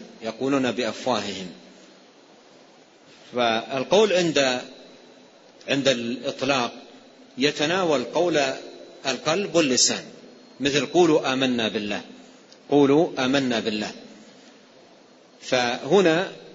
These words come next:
قوله: "يقولون في أنفسهم"، أي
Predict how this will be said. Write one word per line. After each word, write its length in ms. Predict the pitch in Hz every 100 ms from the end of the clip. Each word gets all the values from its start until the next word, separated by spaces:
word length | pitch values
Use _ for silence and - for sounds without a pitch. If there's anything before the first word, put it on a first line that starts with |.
| - - -
قوله: 260 | 156 160 139
"يقولون 680 | 123 117 135 135 175 165 131
في 340 | 135 147 160 143
أنفسهم"، 840 | 135 120 - 147 120 113 131 156 - - - - - - - - - - - - _ _ - - - - 160
أي 360 | 196 226 233